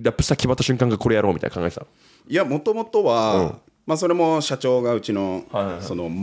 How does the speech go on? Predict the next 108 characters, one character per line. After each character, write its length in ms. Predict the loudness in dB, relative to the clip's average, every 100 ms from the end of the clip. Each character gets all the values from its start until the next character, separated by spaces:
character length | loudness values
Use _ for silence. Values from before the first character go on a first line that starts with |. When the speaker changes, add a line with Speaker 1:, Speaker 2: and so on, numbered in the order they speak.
| -6
Speaker 2:
言 280 | -2 0 0
っ 0 |
た 260 | -2 -4 -4
ら 140 | -4
去 220 | -4 -2
年 340 | 0 0 0 -2
の 140 | -4
ラ 100 | -6
ッ 40 | -8 -8
プ 80 | -8
ス 140 | -4
タ 120 | 0 0
ー 200 | 0 -8 -16 _ _ _ 0
終 120 | 4
わ 120 | 4
り 100 | 2
ぐ 100 | 4
ら 100 | 2
い 120 | 2
か 100 | 2
ら、 220 | 2 4
Speaker 1:
う 40 | 0
ん 20 |
う 40 | -2
ん。 100 | -8 _ _ _ -2
Speaker 2:
「や 140 | 0
る 80 | 2
ぞ、 120 | 0
実 200 | -4 -6
家 100 | -6
ス 120 | -6 -8
タ 80 |
ー」 80 | -12 -16
み 40 |
た 80 | -20
い 80 | -20
な。 0 | _ _ -8 -2
Speaker 1:
実 60 |
家 40 | 0
ス 100 | 2
タ 60 |
ー。 20 | 2
Speaker 2:
言 80 | 2
い 20 |
出 120 | 0
し 60 | 0
た 80 | -2
ん 20 |
で 60 |
す 60 | -4
よ。 60 | -12 -16 -10
そ 140 | -4
の 60 | -4
実 220 | -4 -4
家 120 | -2
ス 80 | 0
タ 80 | -2
ー 20 |
っ 40 | -2
て 80 | -6
今 120 | -4
名 100 | -4
前 160 | -4 -2
で 160 | -2
コ 120 | 0
ン 20 | 2
テ 80 | 2
ン 40 |
ツ 100 | 2
投 120 | 0
稿 140 | 2 -2
し 80 |
て 80 | -2
る 80 | -4
ん 20 |
で 60 | -4
す 60 |
け 80 | -10
ど、 80 | -2
Speaker 1:
は 80 | 2
い。 40 |
は 60 | 4
い 20 |
は 60 | 6
い 40 |
は 40 | 4
い 140 | 4
は 80 | 2
い。 80 | -2
Speaker 2:
そ 120 | -6
の 20 |
社 140 | -4 0
長 180 | 0
が、 220 | 0 -4 -2
「や 140 | 0
る 100 | 0
ぞ、 120 | -2 -8
実 180 | -12 -12
家 100 | -14
ス 80 |
タ 100 | -14
ー」 20 | -6
み 40 |
た 60 | -4
い 40 |
な。 160 | 0
Speaker 1:
う 40 |
ん。 20 | 0